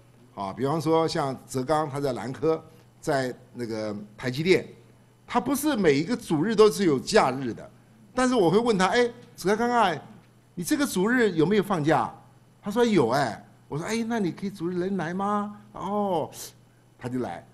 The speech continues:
有一次我就没有打电话，我再打电话，他说：“哎，我在，哎，对不起，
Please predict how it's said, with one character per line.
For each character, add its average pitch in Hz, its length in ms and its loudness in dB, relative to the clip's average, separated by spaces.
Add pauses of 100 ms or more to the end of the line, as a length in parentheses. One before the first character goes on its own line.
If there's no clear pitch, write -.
(160)
有 165 160 6
一 247 40 2
次 269 140 0
我 240 80 6
就 196 100 6
没 254 120 4
有 269 80 4
打 143 160 6
电 156 160 4
话， 160 280 6 (440)
我 160 80 -2
再 269 160 8
打 202 140 4
电 220 120 6
话， 214 120 6
他 202 60 2
说 220 100 2
：“哎， 240 120 2
我 202 240 2
在， 220 380 2 (440)
哎， 208 220 -2
对 214 200 -4
不 208 80 -6
起， 160 380 -2